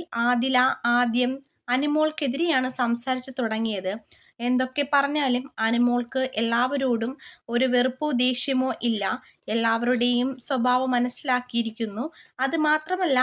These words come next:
അനുമോൾ പറയുന്നത് ഇങ്ങനെയാണ്, "ഞാനെല്ലാം ഗെയിമിന്റെ ഭാഗമായാണ് കാണുന്നത്" എന്നുള്ള സത്യമാണ്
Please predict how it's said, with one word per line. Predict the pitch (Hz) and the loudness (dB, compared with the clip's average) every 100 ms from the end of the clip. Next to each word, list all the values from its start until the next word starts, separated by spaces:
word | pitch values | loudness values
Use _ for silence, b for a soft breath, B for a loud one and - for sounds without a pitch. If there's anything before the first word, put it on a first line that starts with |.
| 269 - | 0 0
അനുമോൾ | 254 269 302 | 0 0 -2
പറയുന്നത് | 311 269 262 277 285 | 0 0 0 -2 -2
ഇങ്ങനെയാണ്, | 254 247 277 247 214 233 - 233 | -2 -2 0 0 0 -2 -4 -2
"ഞാനെല്ലാം | 226 226 233 233 247 294 330 226 | 0 2 2 2 2 0 -4 -8
ഗെയിമിന്റെ | 214 247 262 294 294 | 0 2 2 -2 -2
ഭാഗമായാണ് | 311 247 233 262 262 247 240 240 | 0 0 0 0 2 2 2 0
കാണുന്നത്" | 240 220 214 220 226 220 254 - | 0 0 0 0 -2 -2 -4 -4
എന്നുള്ള | 233 226 214 | -4 -2 -2
സത്യമാണ് | 226 214 - 220 220 208 202 | -4 -6 -10 -6 -4 -4 -6